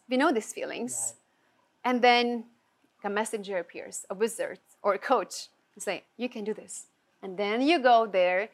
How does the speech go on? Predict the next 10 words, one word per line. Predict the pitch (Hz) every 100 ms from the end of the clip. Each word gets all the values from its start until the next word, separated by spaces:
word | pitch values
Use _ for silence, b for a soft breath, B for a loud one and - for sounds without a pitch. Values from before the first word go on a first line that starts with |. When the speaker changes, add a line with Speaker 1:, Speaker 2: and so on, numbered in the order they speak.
| b b
Speaker 1:
you | -
meet | 185 185 202 247
your | 330
shadows, | - 277 254 247 247 262 226
your | 190
monsters, | 190 233 240 262 262 285
your |
demons, | 226 220 214 208 208
your | 208
traumas. | - 220 196 143 226 -